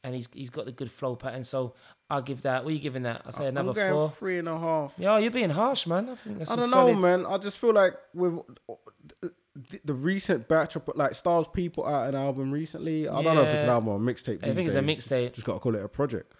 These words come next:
Speaker 1: Yeah.
Speaker 2: But, um, again, I feel like that's another kind of three, three and a half kind of project.
Speaker 1: Just
Speaker 2: I don't know. I don't know why.
Speaker 1: Just average things.
Speaker 2: But, uh, yeah, things aren't really hitting me like that.
Speaker 1: Yeah, I hear what you're saying. No classics yet.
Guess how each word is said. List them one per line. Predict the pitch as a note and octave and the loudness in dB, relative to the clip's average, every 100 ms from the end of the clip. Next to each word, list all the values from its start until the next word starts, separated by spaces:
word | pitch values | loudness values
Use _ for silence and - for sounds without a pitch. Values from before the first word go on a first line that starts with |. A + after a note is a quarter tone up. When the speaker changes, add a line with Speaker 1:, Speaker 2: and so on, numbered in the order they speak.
| - | -12
Speaker 1:
Yeah. | B2 B2 A#2+ A2 - | -8 -6 -6 -8 -6
Speaker 2:
But, | A2 - | -6 -4
um, | A2+ A2+ A2+ A2+ _ _ | -4 -2 -2 -6 _ _
again, | - B2+ F3+ E3+ | -10 2 8 8
I | E3 | 6
feel | - F3 | 2 4
like | D#3 D3 | 4 2
that's | D3+ | -2
another | D3 D#3 D3 | 0 2 0
kind | C#3+ D#3+ C#3+ | -4 -2 -2
of | B2+ A#2+ | -4 -8
three, | - - - - D3 C#3+ C3+ | -18 -18 -18 -10 -4 -2 -2
three | B2 D3 C#3+ | -2 -2 0
and | C3+ | 0
a | |
half | B2 C3 B2+ - | -2 -2 -2 -4
kind | D3 B2+ | -8 -8
of | - | -6
project. | C#3+ B2+ B2 - _ _ _ _ _ _ _ _ _ _ _ _ _ - | -8 -4 -6 -8 _ _ _ _ _ _ _ _ _ _ _ _ _ -8
Speaker 1:
Just | D3+ | 2
Speaker 2:
I | |
don't | F#3+ D#3 | 6 8
know. | D#3 A#3+ G3+ | 10 10 8
I | D3+ | 4
don't | E3+ | 6
know | D#3+ | 6
why. | B2 D3+ D#3 A#2+ G3+ - | 6 6 8 6 0 -6
Speaker 1:
Just | B2+ A#2 | -18 -10
average | C3+ B2 B2 - | -8 -6 -10 -10
things. | C3 B2 A2+ | -8 -8 -2
Speaker 2:
But, | B2+ - | -2 -2
uh, | D2+ - | -8 -4
yeah, | C#3 D#3 | 0 0
things | - F3 | 2 2
aren't | D#3 D3 A#2+ | 4 2 -2
really | C3 | -6
hitting | A#2 - F#3+ - C#3 | -8 -10 -10 -4 -2
me | A#2 G2+ | -2 -4
like | F#2+ G#2+ | -8 -6
that. | |
Speaker 1:
Yeah, | C3+ C3+ C3 | -2 2 2
I | |
hear | C3+ | 0
what | D3 | -2
you're | C3+ | -6
saying. | - D3+ C#3 | -4 -4 -4
No | C#3 | -6
classics | C3+ D#3+ D#3 - - D3+ | -8 -6 -6 -8 -10 -4
yet. | D3 B2+ | -2 -2